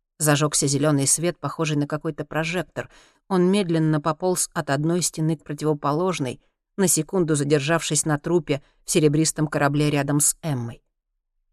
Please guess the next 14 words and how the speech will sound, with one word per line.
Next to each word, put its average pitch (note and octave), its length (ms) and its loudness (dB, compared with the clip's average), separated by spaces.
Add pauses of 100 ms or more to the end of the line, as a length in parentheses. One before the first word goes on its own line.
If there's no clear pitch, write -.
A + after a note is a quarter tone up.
(100)
Эмма D#3 340 2
сжалась, C3+ 540 -2
как - 180 -14
только E3 300 -6
могла, D3+ 480 -4 (440)
и F#3+ 100 0
в D#3+ 60 -2
страхе F3 480 -2
задержала C#3+ 580 0
дыхание. C#3 640 -8 (2250)
Прожектор F#3 520 0
дополз D3+ 460 0
до C#3 100 -4
неё. B2 320 -6